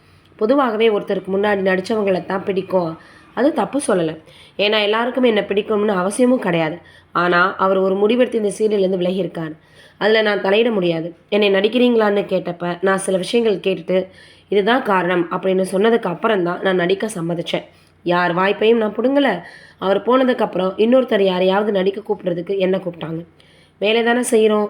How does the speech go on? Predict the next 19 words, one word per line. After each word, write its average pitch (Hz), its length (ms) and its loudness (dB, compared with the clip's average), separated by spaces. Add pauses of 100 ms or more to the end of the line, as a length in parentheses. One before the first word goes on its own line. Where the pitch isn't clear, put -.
ஒழிச்சு 185 240 -2
தானே 226 240 2
சாப்பிட்றோம், 214 360 -2
தப்பு 190 240 -8
கிடையாது. 202 420 0 (500)
அது 170 100 -4
யாழினி 226 520 0
மோகினியாக 185 500 -2
இருக்கட்டும், 175 500 -4 (400)
வானத்தை 247 380 0
போலவாக 180 480 -2
இருக்கட்டும், 170 520 -2 (360)
ஒரு 185 100 -2
நடிகர் 220 380 2
போன 202 240 0
பிறகு 175 540 -2 (400)
அந்த 254 400 -2
சீரியல் 262 280 2
நிற்கக்கூடாது. 175 600 -4